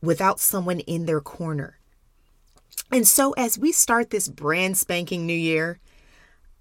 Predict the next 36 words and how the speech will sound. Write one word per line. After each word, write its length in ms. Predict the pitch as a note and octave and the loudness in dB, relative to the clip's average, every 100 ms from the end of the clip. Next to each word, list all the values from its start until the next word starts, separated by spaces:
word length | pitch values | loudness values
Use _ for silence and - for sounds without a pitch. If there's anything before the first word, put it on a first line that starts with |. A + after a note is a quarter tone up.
| _ | _
I 140 | G#3+ A3 | 4 4
want 320 | B3 D#4+ - | 4 0 4
you 100 | D#4 | 4
to 140 | C#4 | 4
ask 340 | F3 F3+ - E3 | 4 2 2 -2
yourself, 720 | D3 - D#3 - - - _ _ _ _ _ _ - | -2 -2 -2 -6 -10 -18 _ _ _ _ _ _ 0
are 220 | A3 D4 | 2 4
you 180 | E4+ E4+ | 4 2
creating 500 | - D4+ A#3+ G3+ G3 | 0 0 2 2 0
a 60 | G3 | -2
life 500 | F3+ E3 D#3 - - _ _ | 0 2 2 -2 -16 _ _
worth 400 | D#3+ E3 D#3+ D3+ - | -4 0 0 0 -10
imitating? 680 | D#3 D3 C#3+ - - - F#3 _ _ _ _ _ _ _ _ _ - - | -6 -6 -6 -8 -8 -10 -16 _ _ _ _ _ _ _ _ _ -20 -4
Your 220 | F#3+ G3+ | 0 2
honest 520 | - B3 D4+ E4+ - - _ - | 6 6 4 0 -4 -4 _ -6
response 600 | D4 - G3+ E3 D#3 - | -2 2 6 6 4 -4
to 140 | - - | -8 -4
the 120 | E3+ | -2
next 320 | D3 F3 - | -2 -4 0
five 240 | A#3+ C#4 | 2 2
questions 720 | - E4+ E4+ - D#3+ C#3 D3 - _ _ _ _ | 2 0 0 0 -2 -2 -6 -8 _ _ _ _
will 140 | C#4 B3 | 0 2
help 300 | C#4+ C#4+ D4+ | 2 0 0
you 100 | C#4 | 0
see 640 | - - D#4 F3+ - _ _ _ _ _ - | 0 2 2 2 -6 _ _ _ _ _ -2
what 160 | F#3 | 0
type 260 | - F3+ F3 | 2 2 0
of 140 | E3+ | -2
life 300 | F3+ D#3+ - | 2 2 2
you 80 | D#3+ | 0
are 80 | D#3 | 0
truly 480 | - - C4 A#3+ A3 | 0 -4 -2 0 -2
producing 580 | G#3 F#3 F#3+ - D3+ | -2 -2 0 0 -2
through 200 | C#3+ D3+ | -2 -4
your 180 | C#3+ D3+ | 0 0
actions. 640 | C#3 - - A#2 - - | -2 -6 -8 -10 -10 -14